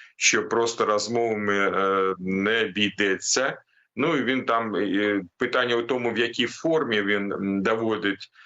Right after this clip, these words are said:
е, скажімо, своє бачення, е, до росіян і до Путіна. Ну, тут можна багато питань, але це Трамп на,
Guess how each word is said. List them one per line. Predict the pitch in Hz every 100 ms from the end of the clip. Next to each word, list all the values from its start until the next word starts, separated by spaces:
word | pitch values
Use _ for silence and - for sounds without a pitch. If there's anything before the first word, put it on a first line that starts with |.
| - _ -
е, | 98 196
скажімо, | - 113 107 107 110 107 104 104 104
своє | 101 110 110 107
бачення, | 98 117 98 - 98 98 98 101 _ _ _ 95
е, | 95 98 98 95
до | 87 113 104 104
росіян | 113 110 - 107 104 104 104
і | 117
до | 101 110
Путіна. | - 104 95 101 98 98 95 95 _ _ _ 95 90 _
Ну, | 98 107 113
тут | - 101 -
можна | 101 104 95 101 95 92
багато | 90 95 92 110 107 -
питань, | 87 120 135 151 147 127
але | 98 104 107
це | - 101
Трамп | - 104 104 -
на, | 107 117